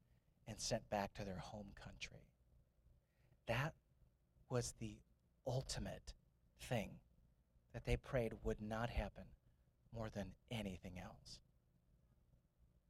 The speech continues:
And I'm in the front row, and I'm thinking to myself, the first thing that I'm praying is that, God, I wouldn't,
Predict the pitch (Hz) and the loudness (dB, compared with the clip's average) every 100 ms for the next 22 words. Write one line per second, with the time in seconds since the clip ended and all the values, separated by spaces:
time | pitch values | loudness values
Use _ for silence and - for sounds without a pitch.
0 | - - _ _ - - - - - - | -20 -20 _ _ -20 -20 -20 -20 -20 -20
1 | _ - - - - 120 127 151 156 131 | _ -20 -20 -12 0 2 6 6 6 4
2 | - - 143 135 135 123 123 - - 127 | 2 2 4 8 8 8 2 -6 -4 -2
3 | - 143 160 - 151 143 135 131 131 120 | 4 4 4 4 4 4 -2 -2 -2 -2
4 | 117 - 123 113 - - - 147 - - | -2 0 0 -2 -8 -14 0 2 2 2
5 | 202 - - 127 113 123 180 170 - 104 | 6 6 8 6 6 6 6 4 2 2
6 | 101 127 - - - _ - - _ _ | 2 -2 -8 -20 -20 _ -20 -20 _ _
7 | - - _ - 180 170 143 170 165 196 | -20 -20 _ 4 6 8 10 12 12 12
8 | 214 170 | 12 12